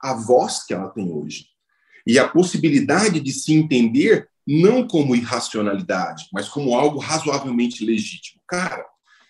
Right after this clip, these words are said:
eu acabei de assistir a um, a uma série da Netflix, na verdade, um documentário de três ou quatro episódios,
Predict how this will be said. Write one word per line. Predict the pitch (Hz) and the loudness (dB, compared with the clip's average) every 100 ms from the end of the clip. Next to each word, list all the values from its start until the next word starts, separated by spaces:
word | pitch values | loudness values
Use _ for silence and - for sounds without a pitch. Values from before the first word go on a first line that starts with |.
| - | -4
eu | 113 | -2
acabei | 135 143 120 156 | 0 -2 0 0
de | 170 | 2
assistir | 151 - 135 123 | -4 -4 0 2
a | 113 | 4
um, | 110 95 82 71 71 _ _ _ _ _ _ - - | 2 0 -2 -8 -14 _ _ _ _ _ _ -18 -4
a | 101 | 0
uma | 95 95 | 0 -4
série | - 107 107 95 | -6 2 2 4
da | 95 | 2
Netflix, | 92 - 120 139 - _ - | 0 -4 -4 -4 -4 _ -8
na | 98 | -2
verdade, | 98 98 113 | 0 2 2
um | 113 | 2
documentário | 110 113 101 92 98 117 117 78 | 0 0 -2 -4 -4 -2 -2 -4
de | 87 | -12
três | - 110 | -2 -2
ou | 104 | -2
quatro | - 101 - | -4 -4 -4
episódios, | 98 80 82 104 127 110 - | -10 -8 -4 -2 -2 -6 -16